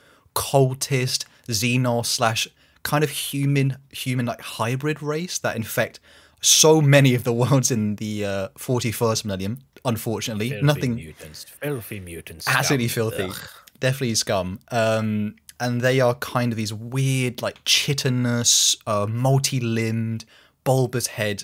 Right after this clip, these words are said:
Speaker 1: creatures. They have a lot of human characteristics. I wouldn't say they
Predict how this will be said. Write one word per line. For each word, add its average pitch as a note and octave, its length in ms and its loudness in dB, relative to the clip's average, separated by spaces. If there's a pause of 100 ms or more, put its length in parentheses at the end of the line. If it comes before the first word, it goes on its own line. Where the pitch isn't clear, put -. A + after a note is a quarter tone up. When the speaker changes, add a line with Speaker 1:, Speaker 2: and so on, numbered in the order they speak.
(120)
Speaker 1:
creatures. G2+ 960 -4 (420)
They C3 100 2
have B2 120 4
a B2+ 40 0
lot B2+ 200 0
of A2+ 180 -2
human C#3 640 0
characteristics. B2+ 880 -6
I C3+ 40 -4
wouldn't E3+ 220 0
say D#3+ 200 4
they A#2+ 320 0